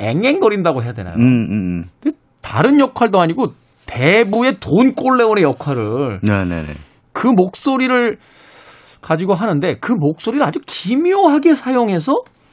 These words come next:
Speaker 1: 한단 말이에요.
Speaker 2: 네.
Speaker 1: 사실은 그냥 정통적으로 하면은,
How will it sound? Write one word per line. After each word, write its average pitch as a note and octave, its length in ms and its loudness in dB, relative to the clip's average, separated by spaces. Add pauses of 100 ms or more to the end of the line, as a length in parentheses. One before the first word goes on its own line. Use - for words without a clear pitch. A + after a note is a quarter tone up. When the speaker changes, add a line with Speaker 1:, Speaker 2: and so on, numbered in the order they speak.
(560)
Speaker 1:
한단 A3 260 -2
말이에요. G2+ 500 -4
Speaker 2:
네. A2+ 100 2
Speaker 1:
사실은 G#3+ 260 2
그냥 G#3+ 260 0 (160)
정통적으로 G3 720 2
하면은, F3+ 380 -2